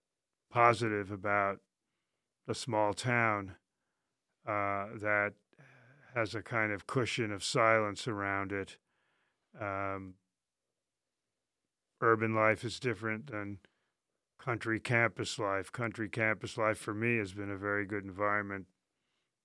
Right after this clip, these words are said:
to, uh, work day in and day out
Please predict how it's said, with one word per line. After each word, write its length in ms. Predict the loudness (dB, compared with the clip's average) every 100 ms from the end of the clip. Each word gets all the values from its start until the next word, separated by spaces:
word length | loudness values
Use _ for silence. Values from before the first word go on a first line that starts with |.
| _ _ _ -20 _ _ -8
to, 340 | -6 -4 -4 -4
uh, 40 |
work 440 | 0 2 0 -2
day 240 | -2 0 0
in 120 | -4
and 100 | -4
day 260 | -2 0 2
out 300 | 2 2